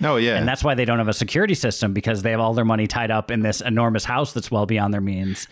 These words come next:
Speaker 2: um, that they got at a subprime mortgage rate.
Speaker 1: Well
Speaker 2: So they can't afford a, uh, anything else for the house. And now,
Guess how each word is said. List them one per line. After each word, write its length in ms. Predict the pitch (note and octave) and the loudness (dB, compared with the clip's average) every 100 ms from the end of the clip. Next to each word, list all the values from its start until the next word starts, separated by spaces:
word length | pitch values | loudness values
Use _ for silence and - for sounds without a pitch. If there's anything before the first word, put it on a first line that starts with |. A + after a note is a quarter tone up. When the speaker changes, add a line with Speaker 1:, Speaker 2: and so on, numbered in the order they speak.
| - - - _ A#2 | -18 -20 -20 _ -2
Speaker 2:
um, 240 | G#2+ G2+ | -2 -2
that 140 | G#2+ | -2
they 100 | A#2 | -2
got 220 | A2 A2 A2 | -2 -2 -2
at 80 | |
a 20 | G#2 | -2
subprime 480 | - A2+ A#2 G#2+ | -2 -2 -2 0
mortgage 380 | G2+ A#2 C3 G#2 | 2 2 2 0
rate. 320 | G2 F#2+ F#2+ | -2 -2 0
Speaker 1:
Well 160 | A3+ A#3+ - | 2 0 -4
Speaker 2:
So 140 | - | -2
they 100 | A2+ | -2
can't 300 | - C3+ B2 | 0 -2 -2
afford 760 | A2+ - C3+ F3 C#3+ G#2+ G2+ A2 _ _ _ _ _ _ | -6 0 2 4 4 2 -2 -8 _ _ _ _ _ _
a, 580 | A#2 G#2+ G#2 G#2 G2+ G#2 _ _ _ _ _ _ _ - | -2 0 0 0 -2 -6 _ _ _ _ _ _ _ -4
uh, 320 | A2 G2+ G2 - _ - | -2 -2 -6 -10 _ -4
anything 420 | D3 D#3 C#3+ A#2+ | 0 0 0 -2
else 200 | A#2 - | -2 -2
for 100 | A2+ | -2
the 80 | F#2+ | -2
house. 480 | B2 C3+ G#2+ - - | 0 0 0 -4 -4
And 180 | A2+ G#2+ | -2 0
now, 540 | G#2+ G#2 G2+ G2 | 0 2 0 0